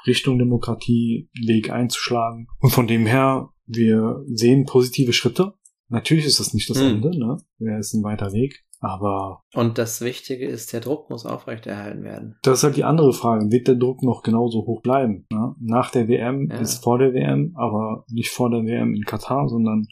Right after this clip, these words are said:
Speaker 1: in einem ganz anderen Land möglicherweise. Und dann ist Katar vergessen. Als Nachricht wird bleiben für die Geschichte der Gewinner und der zweite Gewinner.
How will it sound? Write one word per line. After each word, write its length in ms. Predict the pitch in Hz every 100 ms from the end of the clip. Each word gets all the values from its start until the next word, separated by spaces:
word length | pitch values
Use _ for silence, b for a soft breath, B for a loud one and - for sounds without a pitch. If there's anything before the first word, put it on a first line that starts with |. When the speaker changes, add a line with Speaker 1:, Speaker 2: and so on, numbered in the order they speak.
| _
Speaker 1:
in 140 | - 117
einem 160 | 110
ganz 220 | 110 135 139
anderen 360 | 127 135 117
Land 300 | 101 107 113
möglicherweise. 580 | 110 104 - 104 101 107 131
Und 320 | 127 104 101
dann 120 | 110
ist 140 | 110 -
Katar 280 | 107 117 117
vergessen. 500 | 117 110 143 107 -
Als 240 | 120 113 -
Nachricht 420 | 117 120 143 -
wird 120 | 110
bleiben 480 | 110 113 127 170 196
für 160 | - 117
die 420 | 104 104 110 110 -
Geschichte 680 | - 110 - 139 143 143 -
der 300 | 117 113 113
Gewinner 500 | 117 160 151 101 - -
und 220 | 107 104
der 300 | 110 120 110 -
zweite 400 | - 139 139 107
Gewinner. 380 | 101 101 95